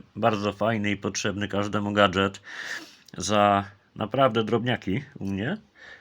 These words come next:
czyli magnesiki do podbieraka czy jakichś tam akcesoriów. Po co jest ten magnes? Po to, moi drodzy, żebyśmy sobie tą część z karabinczykiem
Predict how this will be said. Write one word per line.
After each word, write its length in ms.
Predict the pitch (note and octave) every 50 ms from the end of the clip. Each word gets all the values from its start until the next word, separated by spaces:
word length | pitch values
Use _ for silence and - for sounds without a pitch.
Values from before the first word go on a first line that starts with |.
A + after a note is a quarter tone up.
| - _ _ _ _ _ _
czyli 220 | - - - - F#3+
magnesiki 520 | F#3 E3+ E3 D3+ D3+ D3 - C3+ B2 C#3
do 120 | A#2+ A#2 -
podbieraka 520 | A#2+ G#2+ F#2+ G2+ A2+ A#2 A#2+ A#2+ - B2
czy 120 | - -
jakichś 320 | - E3 C#3+ - A#2+ - -
tam 220 | A2+ A2 G#2 F#2+ - - _ -
akcesoriów. 640 | A2 - - A2 G#2+ - A2 F#2 F2+ E2+ D2+ - - - _ _ _ _ _ - - - - - - - - _ _ _
Po 120 | - C3 D3
co 140 | - -
jest 160 | D3 D#3+ - -
ten 120 | D#3+ D#3
magnes? 560 | D#3+ E3 D#3+ D3 C#3 D#3 D3+ C#3+ - - - - - - - - - - - _ _ _ _ - - - - - - - - _ - - _
Po 120 | - F3+ F#3
to, 140 | - F3
moi 220 | D#3+ D3+ C#3+ C3+ B2
drodzy, 520 | A#2 C3 C3 B2+ A#2 B2+ C3 C3 A#2+ A#2+ - - - -
żebyśmy 580 | - A#2 C3 B2+ A#2+ A#2+ A#2 G#2+ A#2 A2 G#2+ G2
sobie 500 | - - G#2+ F#2+ F2+ F#2+ F#2 E2+ D2+ D2+ - - _ - - _ _ _ - - - - - _ _ _ - - - _ - _ _ - - - - - - _ _ _ - _ _ _ _ _ _ _ _ _ _ _ _ -
tą 200 | G3+ F#3+ E3+ B2
część 420 | - G#2+ F2 F2+ - - - - - - _ - _ _ _ _ _ _ _ _ _ _
z 100 | - -
karabinczykiem 680 | - C3+ B2+ B2+ B2 A#2 A#2+ - - A2+ - - E2